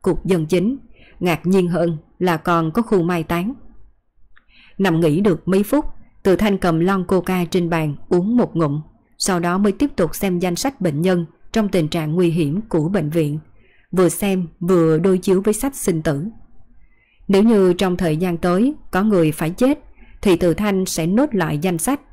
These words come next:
rồi chuyển cho mấy người Vương Tiên Âm. Bọn họ sẽ phụ trách việc câu hồn. Bận rộn thêm bốn năm tiếng,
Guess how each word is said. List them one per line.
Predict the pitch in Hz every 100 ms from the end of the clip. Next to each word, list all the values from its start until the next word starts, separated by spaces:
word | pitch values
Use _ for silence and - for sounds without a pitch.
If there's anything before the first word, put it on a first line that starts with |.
| _ _ -
rồi | 185 156
chuyển | 175 170
cho | 208 190 185
mấy | 180 185
người | 233 202 151
Vương | 175 175
Tiên | 170 175
Âm. | 170 185 170 - - - - -
Bọn | 185 160
họ | 170 147
sẽ | 151 165
phụ | 175 165
trách | 151 277 277
việc | 180 160 -
câu | 196 170
hồn. | 170 156 147 - - _ - - _ _ _ _ _ -
Bận | 180 160
rộn | 175 156 156
thêm | 190 190 180
bốn | 185 180 240
năm | 185
tiếng, | 156 180 226